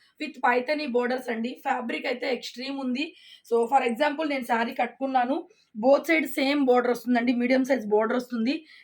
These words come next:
And పళ్ళు పాటు వచ్చేసరికి ఈ విధంగా వస్తుందండి పళ్ళు. And మీకు శారీ పన్నా కూడా చాలా మంచి పన్నా అయితే ఇచ్చారు. ఒకసారి మీకు చూపిస్తాను ఎంత పన్నా వచ్చిందో చూడండి. సిక్స్ ఫీట్, సిక్స్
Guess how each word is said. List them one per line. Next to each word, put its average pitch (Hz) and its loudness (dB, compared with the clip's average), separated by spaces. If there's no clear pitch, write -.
And 254 4
పళ్ళు 262 2
పాటు 277 2
వచ్చేసరికి 247 -4
ఈ - 0
విధంగా 233 -2
వస్తుందండి 202 -4
పళ్ళు. 233 2
And 302 4
మీకు 311 -4
శారీ 302 4
పన్నా 277 2
కూడా 262 2
చాలా 277 4
మంచి 277 -2
పన్నా 302 2
అయితే 262 -2
ఇచ్చారు. 247 2
ఒకసారి 254 2
మీకు 262 -4
చూపిస్తాను 240 -2
ఎంత 226 -2
పన్నా 240 -2
వచ్చిందో 233 -4
చూడండి. 240 -4
సిక్స్ - -4
ఫీట్, 339 -4
సిక్స్ 330 -8